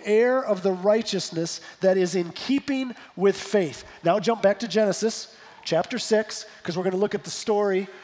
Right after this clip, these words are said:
that the writer of Hebrews is referring to. Genesis six, beginning in verse nine, this is what it reads.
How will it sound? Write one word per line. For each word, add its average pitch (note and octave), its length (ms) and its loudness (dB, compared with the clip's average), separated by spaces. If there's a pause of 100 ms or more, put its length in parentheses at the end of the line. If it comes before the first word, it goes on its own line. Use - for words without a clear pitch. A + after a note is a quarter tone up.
(160)
that E3+ 160 2
the F#3 120 0
writer G3+ 280 4
of G3 80 0
Hebrews F#3 540 0
is E3+ 140 -2
referring G3+ 480 2
to. C3 200 -4 (1500)
Genesis G#3 380 0
six, - 480 -2 (280)
beginning G3+ 360 0
in A#3 80 2
verse A3+ 280 0
nine, D#3+ 400 0 (600)
this F#3 160 0
is F#3+ 100 -4
what F#3+ 140 4
it F#3 80 -2
reads. D#3+ 400 -2